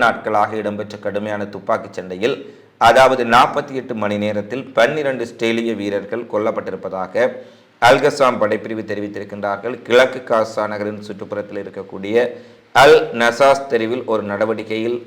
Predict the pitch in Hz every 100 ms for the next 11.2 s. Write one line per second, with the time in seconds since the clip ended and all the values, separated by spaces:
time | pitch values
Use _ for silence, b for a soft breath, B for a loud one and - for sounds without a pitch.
0 | - - _ 107 113 110 107 110 101 104
1 | 98 95 98 95 95 90 123 135 - -
2 | _ _ _ _ _ _ - 127 156 160
3 | 131 127 123 120 113 104 104 107 107 107
4 | 98 104 104 104 101 107 98 95 98 95
5 | 95 95 98 95 127 135 - B B B
6 | - 127 175 185 165 131 120 113 131 147
7 | 127 117 117 110 113 143 151 - 120 101
8 | 104 101 101 107 107 107 101 101 98 95
9 | 95 95 98 120 131 107 117 110 117 107
10 | 107 120 139 - B B B B _ 113
11 | 117